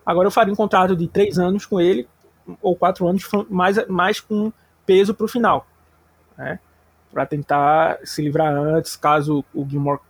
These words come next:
é, essa, essas lesões do, do Gilmore virem repetitivas, ou algo desse tipo aí. É, é, então, eu iria mais por essa, por essa abordagem. Então, caberia no cap de Seattle, né?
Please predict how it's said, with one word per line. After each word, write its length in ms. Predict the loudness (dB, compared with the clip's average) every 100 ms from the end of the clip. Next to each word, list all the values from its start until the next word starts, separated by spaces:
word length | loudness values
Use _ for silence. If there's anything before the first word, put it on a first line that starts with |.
| _ -20 _ _ _ -10
é, 240 | -6 -4
essa, 220 | -4 0 0
essas 240 | 0 0
lesões 340 | 0 0 -2
do, 120 | -2 -4
do 120 | -4
Gilmore 240 | -2 -2
virem 220 | -2 0 0
repetitivas, 720 | -2 -4 _ -8 -4 -4 -6 _ _ _ _ -4
ou 80 |
algo 160 | -2 0
desse 160 | -4 -8
tipo 200 | -8 -4
aí. 180 | -4 -8 _ _ _
É, 100 | -20 -10
é, 720 | -6 -6 -6 -6 -6 -8 -10 _ _ _ _ -18
então, 280 | -8 -6 -2
eu 300 | 0 0 0 -2
iria 340 | -2 2 2
mais 220 | 2 -2
por 180 | -2 0
essa, 420 | 0 0 0 -2 -4 -14 _ _ -4
por 120 | 0
essa 440 | 0 2 2 2
abordagem. 560 | 2 -2 -2 -2 -4 -8 -18 _ _ _ _
Então, 200 | -4 -4
caberia 460 | 2 2 4 2 2
no 80 | 2
cap 180 | -2 -4
de 100 | -4
Seattle, 440 | 0 0 0 -4 _ _ _ -12
né? 260 | -6 -6